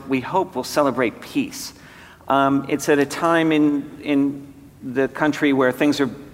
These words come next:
you know, have been torn apart. I really can't think of a time when that hasn't happened myself, but, um, uh,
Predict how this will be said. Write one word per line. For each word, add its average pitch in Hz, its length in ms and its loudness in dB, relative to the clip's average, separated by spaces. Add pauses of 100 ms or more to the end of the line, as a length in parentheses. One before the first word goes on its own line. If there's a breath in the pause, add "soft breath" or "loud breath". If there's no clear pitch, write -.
(140)
you 131 80 0
know, 113 140 2
have 117 140 -2
been 123 120 2
torn 147 280 2
apart. 120 460 0 (720 loud breath)
I 135 100 2
really 135 280 4
can't 113 200 -2
think 120 140 -2
of 101 80 -8
a 107 60 -4
time 113 240 -2
when 107 100 -2
that 104 160 -2
hasn't 123 400 -2
happened 101 320 -4
myself, 107 560 0
but, 117 240 2
um, 113 420 0 (720 loud breath)
uh, 175 340 4